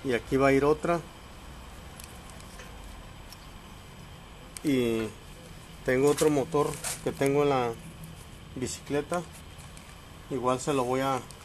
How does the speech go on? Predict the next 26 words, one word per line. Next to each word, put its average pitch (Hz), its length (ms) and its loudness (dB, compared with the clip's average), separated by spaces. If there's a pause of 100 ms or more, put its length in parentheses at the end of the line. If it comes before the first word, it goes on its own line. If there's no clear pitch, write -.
(240)
a 123 80 0
tratar 127 420 0
de, 131 260 0 (920)
de 139 60 -2
adaptar 120 500 2
aquí 131 200 0
así, 180 400 2 (1600)
más 131 180 0
o 143 40 -2
menos 139 220 0
como 135 200 -2
por 123 200 -2
esta 123 220 0
altura. 135 380 0 (2750)
Y 135 100 2
aquí 135 220 2
necesito 135 540 4
otra 143 180 6
pieza 143 400 2
de 139 100 6
esta, 135 220 0
o 131 40 2
sea, 135 140 2
voy 135 120 4
a 135 80 4
necesitar 135 420 2